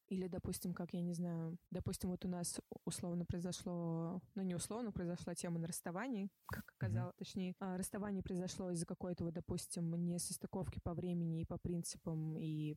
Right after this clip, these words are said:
Speaker 1: по отношению к друг другу. Для тебя это было неприемлемо. Для меня, возможно, было, для меня, наоборот, было неприемлемо, что ты меня не ставишь на первое место. Это, Рус, у каждого своя правда, и это нормально,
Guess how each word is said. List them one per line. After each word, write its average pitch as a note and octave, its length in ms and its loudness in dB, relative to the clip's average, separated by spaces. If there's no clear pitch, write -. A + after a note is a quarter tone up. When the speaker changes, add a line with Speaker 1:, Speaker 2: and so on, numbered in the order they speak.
Speaker 1:
по D3+ 340 0
отношению E3 540 0
к D#3+ 60 -2
друг D#3+ 180 -2
другу. A#3 260 -2
Для F3 140 0
тебя F3 200 -2
это E3 120 -4
было E3 160 2
неприемлемо. G#3 880 0
Для F3+ 100 0
меня, F#3 240 2
возможно, F3+ 420 0
было, F3 300 0
для D#3+ 140 -2
меня, F3+ 140 2
наоборот, F#3 300 0
было F3 160 0
неприемлемо, F3+ 800 0
что - 180 -4
ты - 100 -4
меня F3+ 180 2
не E3+ 60 2
ставишь F3+ 300 -2
на E3+ 80 0
первое E3 300 0
место. D#3 420 -2
Это, - 220 -2
Рус, F#3 240 0
у F#3+ 40 -4
каждого F3+ 320 0
своя F3+ 240 -2
правда, F#3 320 -2
и F3 40 2
это E3+ 140 0
нормально, E3+ 240 2